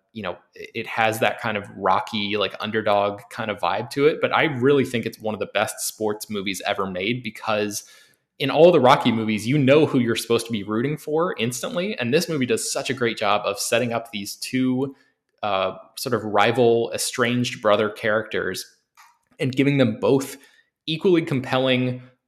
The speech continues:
backstories and reasons for wanting to fight other than just for glory or, you know, fame or whatever. They have, like, real stakes behind the reason that they're getting in the ring. And of course, because they're brothers, you know,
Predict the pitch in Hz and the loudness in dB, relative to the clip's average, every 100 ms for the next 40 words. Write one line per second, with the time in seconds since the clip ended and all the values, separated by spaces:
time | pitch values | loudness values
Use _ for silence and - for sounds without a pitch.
0 | - 101 120 - 143 131 127 123 98 101 | 0 2 2 0 2 4 4 2 -4 -6
1 | 104 107 123 135 131 127 - 113 104 95 | -4 -2 0 0 -2 -4 -2 0 0 -2
2 | 104 120 113 110 - 98 135 - 104 120 | -2 -2 -2 -4 -2 -2 -2 -2 0 2
3 | 113 107 98 - 92 - - - _ _ | 0 -4 -6 -2 -2 -4 -12 -16 _ _
4 | _ _ - 117 110 107 98 110 110 110 | _ _ -4 -4 -4 -6 -2 0 0 0
5 | 104 98 92 87 - - 104 85 - _ | 0 0 0 -2 -6 -14 -12 -12 -14 _
6 | _ - - 90 92 107 107 98 98 95 | _ -18 -8 -8 -4 -4 -2 -2 0 0
7 | 131 139 131 117 - 120 123 104 - - | 2 2 2 2 2 -2 0 -4 -4 -18
8 | _ _ _ 107 127 147 139 135 - - | _ _ _ -2 2 2 2 -2 -6 -2
9 | 117 92 - - 98 113 101 101 95 - | -2 -2 -8 -4 -4 -2 -4 -4 -8 -8
10 | 110 98 98 98 113 104 95 90 104 107 | -8 -6 -6 -4 -6 -4 -4 -2 -2 -2
11 | 107 107 95 98 95 131 160 - 117 - | -2 -4 -6 -8 -6 -6 -6 -4 -6 0
12 | 135 110 - 107 110 104 107 110 101 - | 0 2 -2 -8 -4 -4 -2 -2 0 0
13 | 95 87 87 92 - - _ - 127 127 | 0 0 -4 -6 -12 -20 _ -2 2 6
14 | 123 104 104 | 6 6 2